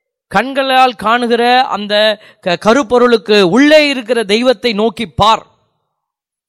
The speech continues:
Look, அ, see through-னு சொல்லுவாங்க, see through, look into the matter. பிள்ளைகளுக்கெல்லாம் நம்ம என்ன சொல்லிக் கொடுக்கிறோம்?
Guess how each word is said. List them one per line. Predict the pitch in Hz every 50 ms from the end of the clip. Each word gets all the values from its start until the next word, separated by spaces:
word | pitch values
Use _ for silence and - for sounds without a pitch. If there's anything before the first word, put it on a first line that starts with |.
| _ _ _ _ _ _ _ -
Look, | - 139 202 254 - - -
அ, | 160 151 190 220 208 - -
see | 277 302 294 - - 294
through-னு | 285 294 302 277
சொல்லுவாங்க, | 262 - - 220 196 175 160 151 139 139 131 113 - -
see | - 247 240 185 - -
through, | 226 240 185 131 - _ _ _ _ _ _ _ _ _ _ _ _ _ _ _ -
look | 165 226 311 - -
into | 285 285 226 262 277 226
the | 240
matter. | 214 202 190 180 165 - 147 120 - - _ _ _ _ _ _ _ _ _ _ _ _ _ _ _ _ _ _ _ _ _ _ _ _ _ _ _ _ _ -
பிள்ளைகளுக்கெல்லாம் | 170 180 180 170 175 165 160 - 160 170 170
நம்ம | 160 156 151 151
என்ன | 151 175 190
சொல்லிக் | - - 185 185 185 175
கொடுக்கிறோம்? | 180 175 151 165 160 139 127 143 170 180 185 185